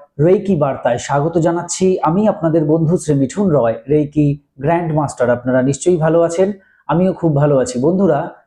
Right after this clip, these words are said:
যেমন বলছিলাম, অ্যাডিকশন বা নেশা, নেশায় আজকে সারা পৃথিবী ডুবে রয়েছে। তো সেই জায়গা থেকে নেশা মুক্তি কি সম্ভব? সম্ভব।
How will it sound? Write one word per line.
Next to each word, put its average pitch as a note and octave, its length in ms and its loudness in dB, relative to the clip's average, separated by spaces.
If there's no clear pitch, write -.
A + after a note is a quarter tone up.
যেমন D#3+ 360 0
বলছিলাম, D#3 680 0
অ্যাডিকশন C3+ 720 -2
বা C#3+ 100 2
নেশা, D#3 540 -2
নেশায় G3 720 0
আজকে F3 720 0
সারা D#3 340 0
পৃথিবী F3+ 840 -2
ডুবে D3+ 300 2
রয়েছে। A2 400 -4
তো D3 60 -2
সেই F#3 320 2
জায়গা G3+ 340 2
থেকে E3 640 -2
নেশা D#3 300 0
মুক্তি F3+ 320 -2
কি D#3+ 120 0
সম্ভব? D3 600 -2
সম্ভব। A#2 680 -2